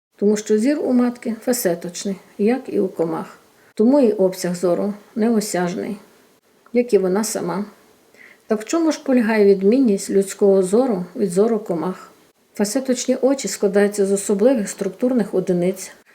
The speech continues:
що мають вигляд вузьких, сильно витягнутих конусів, котрі сходяться своїми вершинами в глибині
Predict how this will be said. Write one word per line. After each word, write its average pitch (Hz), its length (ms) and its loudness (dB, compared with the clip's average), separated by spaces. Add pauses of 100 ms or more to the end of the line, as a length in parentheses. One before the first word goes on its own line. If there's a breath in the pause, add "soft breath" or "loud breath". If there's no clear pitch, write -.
(100)
що - 220 -2
мають 214 480 2
вигляд 202 500 0 (140)
вузьких, 208 640 -4
сильно 254 400 2
витягнутих 190 800 -2
конусів, 185 520 -2 (540 loud breath)
котрі 208 280 -2
сходяться 208 580 0
своїми 208 400 2
вершинами 190 600 -2
в 180 40 -4
глибині 190 500 2